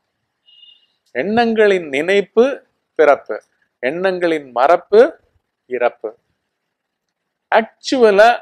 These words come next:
நினைப்பு மறப்பு கூட நம்மளுக்கு தேவையில்லாத விஷயம். எல்லாம்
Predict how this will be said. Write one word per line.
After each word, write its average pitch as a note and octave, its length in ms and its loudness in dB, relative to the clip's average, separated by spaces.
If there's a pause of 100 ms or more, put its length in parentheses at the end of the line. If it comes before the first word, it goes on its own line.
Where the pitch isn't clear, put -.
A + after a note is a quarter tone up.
(100)
நினைப்பு G#3+ 440 -2 (100)
மறப்பு A#3+ 360 2
கூட A#3 200 -2
நம்மளுக்கு G#3 420 -4
தேவையில்லாத G3 640 0
விஷயம். A2+ 460 -16
எல்லாம் A#3 580 -4